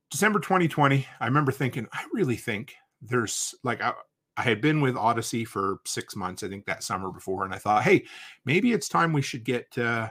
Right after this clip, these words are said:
um, you know, some sort of social media platform that's gonna run on the blockchain. It's gonna be open source or, uh, free speech and all of that." And so I came across Float and I found it. And the very next day, Jack Spirko was like, "Hey, you guys, you should really check out this platform called Float." And I'm like,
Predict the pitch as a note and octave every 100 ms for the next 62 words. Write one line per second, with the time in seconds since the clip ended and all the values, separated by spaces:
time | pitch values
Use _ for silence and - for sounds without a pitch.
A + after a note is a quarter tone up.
0 | _ _ _ - _ _ - A#2 G2+ G2
1 | G2 F#2+ _ _ _ _ _ _ - _
2 | _ C#3 A2+ - D3 - B2+ - D3 C3
3 | C3+ G3 - A2+ - G2+ G2 F#2 - G#2
4 | G2 G2+ G2 G2+ G2 - - G#2 A2 -
5 | F#2+ F2+ F2+ D#2 - - _ - B2 A2+
6 | F2+ A#2+ A2 A#2+ G#2+ F#2+ F2+ F#2 - _
7 | _ _ _ _ _ - E3 C#3 - B2+
8 | A#2+ A#2+ A#2+ A2+ D3 C#3 F#3+ C3+ A#2 G2+
9 | C3 C3 - C#3+ C3+ - D#3 - - G#2
10 | A2 G#2+ G2+ - - - A#2+ - C#3+ A3
11 | A3 C3+ C3 G3+ G#3 F#3+ - F#3 E3+ D#3
12 | D3 - E3 D#3+ D3+ B2 A2+ - E4+ F#3
13 | F#3+ C#4 G#3 D#3 E4+ - F3 C4+ A3 -
14 | A3+ A#3 G#3+ A3 - G#3 G#3+ G3+ G3 F3
15 | F#3 D3 G3+ A#3 A#3+ C3+ B2 A2 -